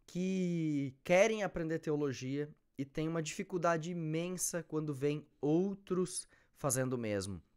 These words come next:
Eu mesmo, vou dizer assim, bem sincero, já parei muitas vezes de produzir aqui no meu canal. Você pode ver que, é, tem um hiato enorme entre, é, esses vídeos que eu tô fazendo agora e os últimos que eu fiz.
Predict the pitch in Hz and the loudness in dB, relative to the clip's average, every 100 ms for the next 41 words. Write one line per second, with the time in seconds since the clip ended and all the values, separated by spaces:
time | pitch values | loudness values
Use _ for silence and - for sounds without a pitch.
0 | _ _ _ _ - - 160 170 165 190 | _ _ _ _ -12 2 4 6 4 2
1 | 151 113 104 107 113 120 113 127 123 - | -2 -6 -8 -8 -6 -4 -2 -2 -2 -2
2 | 135 120 143 - 143 - 123 120 - - | -4 -2 -4 -4 -8 -6 -2 -4 -6 -20
3 | - - 120 151 165 185 - - 135 - | -20 -12 2 6 8 6 4 -12 -16 -18
4 | _ _ _ _ - 180 170 196 262 214 | _ _ _ _ 6 8 10 6 6 2
5 | 185 202 180 165 175 160 156 175 175 139 | 0 -2 -4 0 0 -2 0 2 2 2
6 | 156 208 - 160 165 147 135 139 117 113 | 2 0 -2 -4 -2 -2 -2 -2 0 2
7 | 143 - 127 139 135 123 131 143 - 139 | 0 -4 -4 -2 -2 0 -2 -2 -6 -10
8 | 135 - - - 131 127 151 160 165 160 | -10 -20 -8 0 2 2 0 0 6 6
9 | 175 - 208 185 185 226 233 190 156 151 | 6 4 2 6 8 8 8 4 0 0
10 | 156 - 156 147 139 127 135 131 160 - | -2 -4 0 0 0 0 0 4 4 4
11 | 160 135 170 156 - 147 147 151 139 147 | 0 -2 -2 -2 -4 -4 -4 -4 -2 0
12 | 139 123 131 151 170 - - - - - | 2 4 6 6 4 -4 -20 -20 -20 -4
13 | 160 170 143 180 226 226 185 - 147 - | 2 2 4 4 4 0 -4 -2 -2 -4
14 | 131 139 - | -4 -4 -6